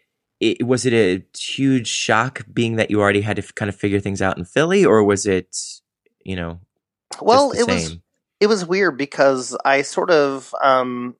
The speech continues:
Speaker 2: I continued acting in Philly. For the first few years, it would be as a local, and then I would just, like, live on a friend's couch.
Speaker 1: Oh.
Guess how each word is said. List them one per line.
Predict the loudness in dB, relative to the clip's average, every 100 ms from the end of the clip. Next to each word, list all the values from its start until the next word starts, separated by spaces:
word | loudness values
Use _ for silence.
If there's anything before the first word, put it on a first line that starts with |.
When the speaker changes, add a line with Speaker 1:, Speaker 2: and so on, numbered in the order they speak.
| _ -4
Speaker 2:
I |
continued | -2 -4 -2 -2 0 0 -2
acting | -4 -4 -4 -2
in | -2
Philly. | -2 -2 -2 -4 -8 -16 _ _ _ _ _ _ _ _ 0
For |
the | 2
first | 2 0 0 -10 -16 -18
few | -14 -2 -2
years, | -2 2 4 4 2
it | -2
would | -4 -4
be | -2
as | 0
a | 0
local, | 0 0 2 2 2 0 0
and | 2
then | 2 2
I | 0
would | 0
just, | -2 0 -2
like, | -2 -2
live | -2 0
on | 0
a | 0
friend's | 0 -2 -4 -6
couch. | -2 0 0 -4 -14 -16 -18 -16
Speaker 1:
Oh. | -14 -16